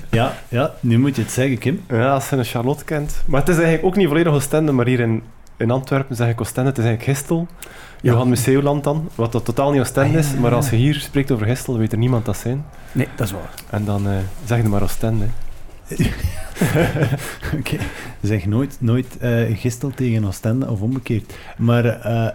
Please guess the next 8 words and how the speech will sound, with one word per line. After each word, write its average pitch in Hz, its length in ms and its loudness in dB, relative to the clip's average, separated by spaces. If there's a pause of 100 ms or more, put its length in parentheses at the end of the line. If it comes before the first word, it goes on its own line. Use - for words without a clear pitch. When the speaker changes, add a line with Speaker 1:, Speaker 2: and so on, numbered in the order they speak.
Speaker 1:
hoe, 170 220 4
hoe, 147 120 2
hoeveel 143 240 0
jaar 123 200 0
schelen 214 400 -2
jullie, 135 240 2
jongens? 95 480 -4 (640)
Want 113 420 -2